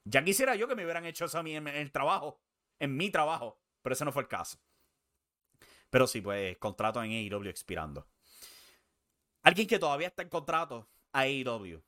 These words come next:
es Anthony Ogogo, miembro de la facción The Factory junto a Aaron Solo, eh, Nick Comoroto y su líder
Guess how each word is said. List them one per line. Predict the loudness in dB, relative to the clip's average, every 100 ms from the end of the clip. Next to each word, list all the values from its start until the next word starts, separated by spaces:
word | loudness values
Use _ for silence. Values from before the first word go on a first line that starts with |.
| _ _ _ _ _
es | 2 2 2 0
Anthony | 0 2 0 0 -2
Ogogo, | -4 2 2 2 -4
miembro | -6 -4 -2 -2
de | -2
la | -4
facción | -6 -6 -4 -4 -6 _ _ _ -8
The | -6
Factory | 4 2 4 -4 -2
junto | -4 -6 -4 0 0
a | 0 -2
Aaron | -4 -6 -4
Solo, | -4 0 0 0 -2 -4 -8 _ -20 _ 0
eh, | 0
Nick | 0 -6
Comoroto | -2 0 4 4 2 -2 -8
y | -10
su | -14 -8
líder | -6 -4 -6